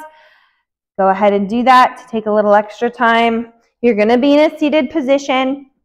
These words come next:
All right, we're sitting up nice and tall here. All right, feel free to kind of hold on to the edge of your seat a little bit. And from here, we're gonna try and kick one leg out, return, and then the other.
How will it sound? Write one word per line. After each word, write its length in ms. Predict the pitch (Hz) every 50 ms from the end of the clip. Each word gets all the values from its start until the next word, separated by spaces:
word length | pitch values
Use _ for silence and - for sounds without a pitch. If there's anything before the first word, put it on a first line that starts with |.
| _ _ _ _ _ _ _ _ _ _ _ _ _ _ _ _ _ _
All 80 | 240 220
right, 220 | 214 214 233 240
we're 100 | 240 277
sitting 380 | 269 277 - 320 294 349 349 359
up 160 | 330 - -
nice 400 | 240 233 226 226 254 330 - -
and 160 | 359 359 370
tall 340 | - - 277 254 247 247 262
here. 420 | 240 202 165 165 190 247 370 - - - - _ _ _ _ _ _ _ _
All 80 | 190 190
right, 180 | 202 220 -
feel 180 | - 294 277 285
free 200 | 277 285 294 285
to 80 | 285 285
kind 180 | 285 302 277
of 80 | 262 -
hold 320 | - - 262 277 277 269
on 220 | 247 240 240 247 247
to 100 | 254 233
the 180 | 220 - -
edge 180 | 202 214 208 214
of 100 | 233 208
your 140 | 214 214 208
seat 300 | 214 - 233 226 214 214
a 60 | 208
little 200 | 196 185 180 180
bit. 260 | 180 185 196 254 269 - _ _ _ _ _ _ _ _ _ _ _ _ _
And 200 | 247 269 277 269 -
from 220 | 359 339 349 359
here, 580 | 339 - - - 392 415 427 381 349 320 320 294
we're 140 | 320 320 330
gonna 200 | 339 339 339 339
try 360 | 330 - 294 285 277 277 269
and 240 | 247 233 233 220 208
kick 240 | - - 226 202 -
one 460 | 180 185 190 196 190 196 214 220 233
leg 220 | 240 240 254 262
out, 260 | 285 311 370 440 466 - - _ _ _ _ _ _ _ _ _ _ _ _ _ _ _ _ _ _ _ _
return, 680 | 185 185 185 180 180 - 220 202 226 277 349 392 415 - _ _ _ _ _ _ _ _ _ _ _ _
and 180 | 208 208 208 208
then 120 | 208 208
the 140 | 202 196 180
other. 380 | 160 175 175 151 80 - -